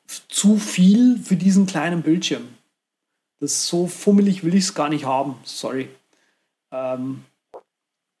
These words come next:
aber die Idee ist cool, das auf dem iPhone mit sich rumzutragen. Das ist halt dann auch wieder die Geschichte, ne?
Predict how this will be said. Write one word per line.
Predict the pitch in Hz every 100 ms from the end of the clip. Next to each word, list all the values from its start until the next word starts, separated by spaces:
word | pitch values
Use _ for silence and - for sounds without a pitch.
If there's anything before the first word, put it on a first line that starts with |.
| _ _ _ _ _
aber | 147 156
die | 170
Idee | 156 233
ist | 262 - -
cool, | 208 202
das | 156 156
auf | 139 139
dem | 151
iPhone | 131 147 - 143 147 -
mit | 185 - -
sich | - 196 185
rumzutragen. | 208 269 285 202 180 139 143 135
Das | 147 156
ist | 180
halt | 151 147
dann | 135
auch | 147 220
wieder | 175 135
die | 135
Geschichte, | 123 143 131 -
ne? | 113 165